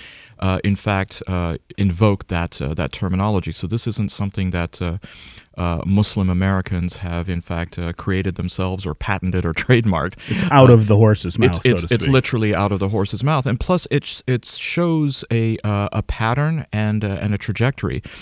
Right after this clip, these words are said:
Speaker 1: Uh, there is also the report that, uh, the Trump administration is going to focus its countering violent extremism programs solely on Islam,
Speaker 2: Mm-hmm.
Speaker 1: uh, even though, of course, there are a myriad, uh, various, uh, antisocial, anti-political, anti-government, uh,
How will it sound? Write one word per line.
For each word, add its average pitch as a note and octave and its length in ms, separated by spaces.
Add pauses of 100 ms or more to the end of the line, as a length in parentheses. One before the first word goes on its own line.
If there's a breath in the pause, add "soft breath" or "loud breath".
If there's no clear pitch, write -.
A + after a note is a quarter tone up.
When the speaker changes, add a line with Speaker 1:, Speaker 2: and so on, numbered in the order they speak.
(300 loud breath)
Speaker 1:
Uh, G2 280
there G#2 240
is G2+ 100
also A#2+ 300
the G#2+ 120
report A#2 500
that, G2+ 380
uh, F2+ 440
the G2+ 80
Trump A2 220
administration G2+ 680
is F#2 160
going G2+ 240
to - 80
focus G#2+ 540
its F#2+ 200
countering G#2 440
violent F#2+ 320
extremism G#2+ 680
programs F#2+ 540 (240 soft breath)
solely A2 680
on F#2 300
Islam, G2 680
Speaker 2:
Mm-hmm. F2+ 240 (160)
Speaker 1:
uh, F2+ 260
even G#2+ 340
though, F#2+ 160
of F2 120
course, G2 300
there F2+ 320
are F2 380
a F2 220
myriad, F#2+ 640
uh, F2 380
various, F#2 640
uh, D#2+ 220
antisocial, F2+ 960
anti-political, F2 880
anti-government, F2 880
uh, C#2+ 160